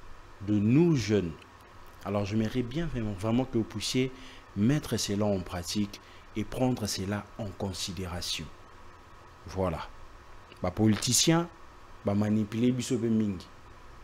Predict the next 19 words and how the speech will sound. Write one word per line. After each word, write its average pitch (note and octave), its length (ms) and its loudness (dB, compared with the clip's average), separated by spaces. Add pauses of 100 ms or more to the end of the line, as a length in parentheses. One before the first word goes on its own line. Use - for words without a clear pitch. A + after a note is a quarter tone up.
(220)
Alors, G#2+ 380 4 (180)
tout B2+ 80 4
éveiller G#2 400 8
conscience, A2+ 640 0 (360)
tout A#2 80 6
long G#2 240 6
la F2+ 120 2
distraction, F#2 800 0 (340)
tout A2 120 0
ça F#2+ 220 4
vraiment G2 320 2
sur G2 320 -2
le F#2+ 100 0
bon A2 260 0
chemin, G#2+ 460 0 (520)
sur - 220 -6
le F#2+ 80 -2
bon G#2 260 0
rail, G2+ 320 0